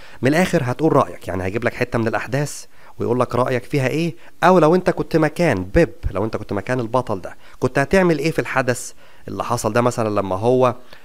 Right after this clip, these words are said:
أكل السجين والكلام، كنت هتعمل إيه في الموضوع ده؟ فأنت المفروض هتجاوب في سطرين، حد أقصى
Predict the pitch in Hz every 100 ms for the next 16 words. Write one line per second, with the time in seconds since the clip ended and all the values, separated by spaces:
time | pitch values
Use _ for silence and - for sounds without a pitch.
0 | - - 120 - 107 - 101 95 110 98
1 | - 80 - 135 139 185 156 123 131 -
2 | 95 82 - - - - - - - -
3 | - - 151 156 156 175 170 143 175 175
4 | - - - - - - 139 135 120 82
5 | - - - - - - - - - -
6 | - - 135 120 117 - -